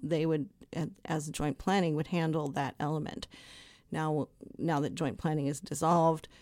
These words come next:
it's up to the city to take responsibility for those items within the city and, you know, maintaining that staff person to do that requires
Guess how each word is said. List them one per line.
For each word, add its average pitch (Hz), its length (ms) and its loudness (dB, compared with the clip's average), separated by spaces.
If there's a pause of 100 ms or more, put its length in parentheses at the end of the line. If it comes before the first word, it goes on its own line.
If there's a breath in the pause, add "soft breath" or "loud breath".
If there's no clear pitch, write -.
(380 soft breath)
it's 160 200 0
up - 120 -2
to - 100 -2
the 151 100 0
city 185 380 6
to 156 640 4
take - 280 0
responsibility 147 920 0
for - 180 -6
those 147 320 -4
items 151 440 0
within - 280 -4
the - 80 -6
city 165 640 2
and, 147 680 -4 (220)
you 175 100 -2
know, 156 120 0
maintaining 160 800 0
that 151 260 -2 (340)
staff - 400 0
person 151 360 2
to 143 100 0
do 202 240 2
that 170 260 2 (220)
requires 151 800 -2